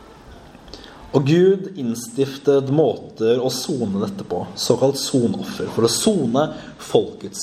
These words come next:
synder. Da var det presteskapet til jødene som offret dette her og gjorde dette rituelt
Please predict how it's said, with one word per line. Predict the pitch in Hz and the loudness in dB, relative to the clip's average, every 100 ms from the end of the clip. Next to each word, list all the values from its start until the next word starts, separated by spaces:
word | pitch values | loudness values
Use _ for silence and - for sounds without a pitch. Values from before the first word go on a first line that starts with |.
| - | -2
synder. | 123 107 113 | 0 2 2
Da | 117 | 2
var | 123 | 0
det | 151 | 0
presteskapet | 180 180 - 120 - 127 117 - 151 | -2 -2 -8 -6 -2 0 0 -2 0
til | 185 | 4
jødene | 165 123 101 135 208 208 - - - | 4 2 0 -2 -2 -4 -14 -18 -14
som | 156 170 | -4 -4
offret | - - 160 135 | -4 -4 -2 -2
dette | 131 143 | 0 0
her | 156 | 2
og | 170 175 | 2 2
gjorde | 131 143 | 2 2
dette | 139 127 | 0 -2
rituelt | 131 160 240 - - | 2 4 4 0 -12